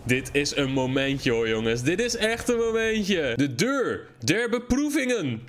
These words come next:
is voltooid. Oh ja, ik hoop nog steeds dat één van deze Zelda-video's duizend duimpjes omhoog krijgt. Dus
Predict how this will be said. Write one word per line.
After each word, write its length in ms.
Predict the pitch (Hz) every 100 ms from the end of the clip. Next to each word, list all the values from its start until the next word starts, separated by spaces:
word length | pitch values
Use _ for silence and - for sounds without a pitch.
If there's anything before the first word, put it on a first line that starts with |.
| - - -
is 220 | - 165
voltooid. 800 | - 175 170 170 170 139 113 - -
Oh 160 | 269
ja, 140 | 269 190
ik 120 | 190
hoop 180 | 202 233
nog 160 | 233
steeds 340 | - 220 269 226
dat 240 | 214 -
één 260 | 214 240 254
van 100 | 226
deze 260 | 208 180
Zelda-video's 760 | 165 196 190 170 180 175 147 113
duizend 400 | 143 180 170 151
duimpjes 300 | 156 151 139
omhoog 300 | 139 139 135
krijgt. 300 | 120 117 135
Dus 180 | 151